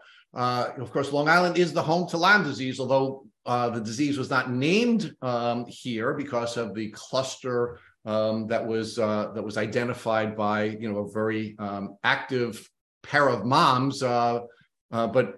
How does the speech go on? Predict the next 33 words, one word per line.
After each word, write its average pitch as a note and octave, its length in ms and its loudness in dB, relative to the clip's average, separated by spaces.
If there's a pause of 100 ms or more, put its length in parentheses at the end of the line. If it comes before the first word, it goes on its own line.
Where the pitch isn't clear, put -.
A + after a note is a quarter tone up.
(120)
uh, A#2+ 320 0
we C#3 240 2
have, D#3+ 480 2
uh, B2+ 200 2
had A#2 400 0
contact C3 420 -2
with A2+ 80 -4
Lyme A#2+ 240 2
disease A2+ 260 -4
during A2+ 280 -2
all D3 200 4
of B2 80 0
Long A#2 140 -2
Island A2 240 -2
history. A#2 220 -4
In C3+ 80 -6
fact, C#3+ 360 2 (140)
one C#3+ 140 2
of C3+ 80 4
the C#3+ 120 0
earlier D#3 360 6
names C3 280 0
of A#2 140 -2
Lyme A#2+ 300 2
disease A2+ 420 -4
was A2+ 320 2 (180)
the A2 100 0
Montauk C3 680 2
knee. B2+ 440 0 (300)
So - 140 -8
you G#3 140 4
grew B3 180 8
up A3 320 2